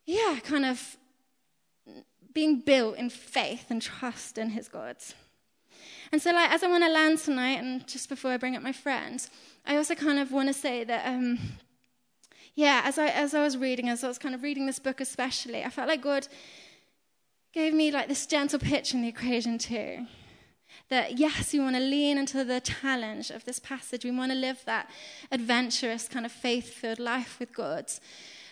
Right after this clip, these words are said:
But as I was reading it, there was a chapter called Boat Potatoes. It's a good book. This isn't a criticism on, criticism on the book, on, yeah, but Boat Potatoes. And I was reading this, and I kind of, it was all about how, you know,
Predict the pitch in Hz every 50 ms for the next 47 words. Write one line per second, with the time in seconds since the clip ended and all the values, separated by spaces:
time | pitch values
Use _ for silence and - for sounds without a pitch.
0 | - _ - 262 240 190 - - - - _ _ _ _ - 285 302 349 349 330
1 | 320 349 349 349 349 320 294 - - 269 269 285 - - - 311 - - - -
2 | 285 - 277 233 226 - 262 254 277 - - - - - 262 - - 254 269 262
3 | - - 226 214 214 208 214 233 233 - - - - - - _ _ _ _ _
4 | _ _ 330 370 339 480 480 480 - 214 - - 262 285 381 392 427 370 - -
5 | 294 - 233 - 226 220 214 208 202 - - - _ - 285 277 269 277 - -
6 | 220 - 226 220 226 226 226 226 214 190 - - - - - - - 214 220 214
7 | 214 - 87 - - - - - 294 277 - - - - - - - - - -
8 | - _ _ - 311 339 294 330 330 - 311 262 254 262 254 294 311 320 320 349
9 | 392 415 427 427 440 415 359 262 262 277 - 302 294 311 311 - 359 392 392 392
10 | 381 392 392 - - _ _ _ _ _ _ _ _ _ _ _ _ - 320 311
11 | 302 339 349 359 - 330 320 269 269 269 285 311 302 294 277 277 277 254 285 285
12 | 262 254 240